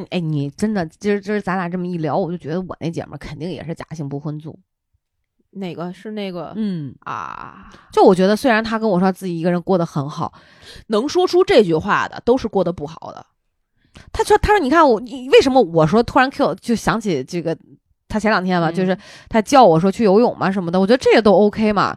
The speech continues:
Speaker 2: 嗯。
Speaker 1: 然后，但是就你说这个，这个，这个自己过得很，她自己吃的呀，
Speaker 2: 嗯。
Speaker 1: 弄的呀，
Speaker 2: 嗯。
Speaker 1: 就打点也还不错。她说，你看我自己一个人，是吧？生活品质，
Speaker 2: 这话都是说给自己听的。
Speaker 1: 是吧？也可以，但是人，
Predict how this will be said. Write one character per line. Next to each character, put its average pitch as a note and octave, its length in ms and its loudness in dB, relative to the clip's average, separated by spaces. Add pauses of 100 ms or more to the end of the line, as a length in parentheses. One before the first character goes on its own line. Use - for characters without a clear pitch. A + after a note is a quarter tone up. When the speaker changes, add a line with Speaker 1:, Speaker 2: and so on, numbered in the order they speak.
(100)
Speaker 2:
嗯。 G3+ 180 -8
Speaker 1:
然 C4 120 4
后， G4 140 2
但 A#4+ 140 2
是 A#3+ 260 6 (120)
就 G4+ 140 0
你 G3+ 180 0
说 D4 220 4
这 C#4+ 120 -2
个， A#3+ 180 2 (420)
这 C#4 120 -2
个， A#3+ 120 4
这 A#3 140 -8
个 F3+ 140 0 (340)
自 C#4+ 140 -2
己 G#3 100 0
过 A#3+ 140 2
得 A3 60 -2
很， A#3 140 -6
她 - 200 -6 (400)
自 C#4+ 120 -12
己 A3 140 -8 (320)
吃 - 300 -4
的 D#4 60 4
呀， C4 440 2
Speaker 2:
嗯。 G3+ 340 -8
Speaker 1:
弄 D4+ 160 -4
的 C#4+ 80 0
呀， A#3+ 320 2
Speaker 2:
嗯。 G3+ 320 -8
Speaker 1:
就 C#4 120 -8
打 A#3 180 0
点 C4 160 0
也 A#3 80 -2
还 G#3+ 120 -2
不 G#3+ 120 -4
错。 C4+ 100 2
她 C#4+ 100 2
说， E4 60 2
你 D4 120 -4
看 E4 160 -4
我 D4 100 0
自 F#4 140 -2
己 D4+ 120 2
一 D4 60 0
个 E4 100 2
人， D4+ 160 -4
是 - 60 -12
吧？ D#4 140 -2
生 D#4 180 -8
活 D#4 100 -2
品 A#3+ 160 -10
质， C4+ 220 -4 (680)
Speaker 2:
这 E4 160 -4
话 C#4 120 6
都 E4+ 160 4
是 C4 80 2
说 B3+ 80 0
给 G3+ 120 0
自 C#4 120 -8
己 F3+ 120 -10
听 F#3 240 -10
的。 - 80 -12
Speaker 1:
是 - 40 -20
吧？ - 60 -20 (160)
也 A#3+ 200 -2
可 D4+ 140 -4
以， D4+ 140 -2
但 - 580 -8
是 C#4 320 -4
人， G#3 140 0